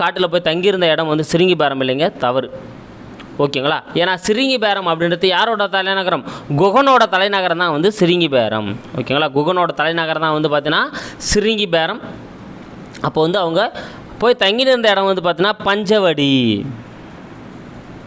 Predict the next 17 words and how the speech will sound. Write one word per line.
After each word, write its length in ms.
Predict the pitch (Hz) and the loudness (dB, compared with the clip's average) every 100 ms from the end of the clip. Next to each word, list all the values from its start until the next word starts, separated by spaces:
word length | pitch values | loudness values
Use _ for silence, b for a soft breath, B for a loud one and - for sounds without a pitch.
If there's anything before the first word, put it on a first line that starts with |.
| - - - - 147 | -20 -18 -16 -4 0
எந்த 80 | 180 | 2
இடத்துல 200 | 175 170 | 2 2
தங்கி 180 | 175 180 | 2 2
நிற்பாங்க? 320 | 170 170 196 294 B B - | 2 0 0 -2 B B -2
பஞ்சவடி 540 | 202 226 277 233 214 185 - | -2 2 2 2 2 -2 -2
அப்படின்ற 260 | 151 170 160 | -2 0 0
இடத்துல 240 | 151 160 160 | 0 0 0
தான் 80 | 156 | 0
வந்து 140 | 170 170 | 0 2
ராமரும் 380 | 156 160 151 143 | 2 0 -2 0
சீதையும் 300 | 143 156 147 | 2 2 0
லக்குவனும் 340 | 123 135 131 117 | 0 0 2 2
வந்து 140 | 143 127 | 0 -2
தங்குவாங்க. 440 | 110 104 98 107 101 B B 156 | -2 -2 -2 -4 -6 B B -2
ஓகேங்களா? 320 | 151 160 160 - B - | 0 2 2 0 B -2
So, 140 | 190 180 | 4 6
ராவணன் 420 | 208 247 240 214 | 8 8 6 2